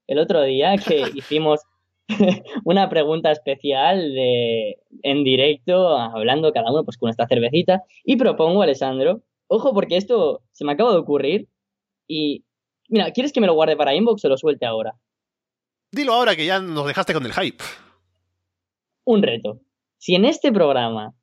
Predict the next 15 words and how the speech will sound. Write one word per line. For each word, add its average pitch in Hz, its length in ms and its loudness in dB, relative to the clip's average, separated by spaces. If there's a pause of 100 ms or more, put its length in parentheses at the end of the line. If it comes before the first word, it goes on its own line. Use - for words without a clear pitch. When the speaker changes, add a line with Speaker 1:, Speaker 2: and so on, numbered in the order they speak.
(180)
Speaker 1:
Classic 147 500 -2 (580)
de 131 300 0
Arras 151 260 0
de 151 80 4
Lona, 107 500 -2
haciendo 156 600 0 (340)
la 123 220 -2
review 127 600 0
de, 123 340 -2
del 120 360 0
Royal 170 300 2
Rumble 123 420 -2
dos 117 180 -6
mil 156 260 -2
cuatro, 113 500 0